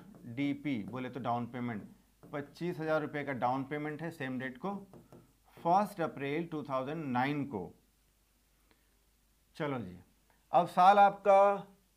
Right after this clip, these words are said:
कंप्लीट होगा। जब साल आपका कंप्लीट होगा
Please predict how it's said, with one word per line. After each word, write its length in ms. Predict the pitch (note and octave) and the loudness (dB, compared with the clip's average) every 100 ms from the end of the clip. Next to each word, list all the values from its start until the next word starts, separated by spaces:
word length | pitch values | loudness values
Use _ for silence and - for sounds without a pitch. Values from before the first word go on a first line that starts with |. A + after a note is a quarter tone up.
| _ | _
कंप्लीट 440 | F3+ E3+ E3+ F3+ D#3+ | -2 0 2 2 4
होगा। 280 | D#3 D#3+ D#3 _ _ _ - | 0 -2 -6 _ _ _ -8
जब 100 | D3+ | -4
साल 280 | F3 F3 F3+ | 2 4 6
आपका 160 | F3 F#3 | 4 0
कंप्लीट 360 | F3 D#3+ F#3+ F3+ | -2 2 2 2
होगा 300 | F3+ F#3+ | 2 4